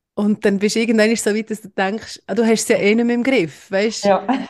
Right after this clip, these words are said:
Speaker 1: Eben, du hast ja das Gefühl, wenn du zwei Kinder hast, dann hast du wirklich rechts und links Hand, gell? Du kannst sie haben.
Speaker 2: Ja.
Speaker 1: Und sobald du das drittes hast, kannst du das schon nicht mehr. Das heisst,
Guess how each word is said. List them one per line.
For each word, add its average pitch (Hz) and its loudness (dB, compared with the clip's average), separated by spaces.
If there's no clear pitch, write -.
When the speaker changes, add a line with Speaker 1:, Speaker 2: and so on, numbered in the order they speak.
Speaker 1:
Eben, 214 2
du 240 2
hast 247 2
ja 254 2
das 240 -4
Gefühl, 262 0
wenn 226 -2
du - -16
zwei 240 -2
Kinder 254 -6
hast, 269 -8
dann 233 -4
hast 208 -8
du - -12
wirklich - -14
rechts 214 -2
und 208 -6
links 214 -6
Hand, 208 -2
gell? 196 -2
Du 220 -8
kannst 208 -10
sie 180 -12
haben. 175 -6
Speaker 2:
Ja. 214 6
Speaker 1:
Und - -6
sobald 196 -8
du 220 2
das 208 -2
drittes 226 0
hast, 220 -2
kannst 202 0
du 233 2
das 233 -4
schon 233 0
nicht 240 2
mehr. 202 -2
Das 180 -8
heisst, 185 -6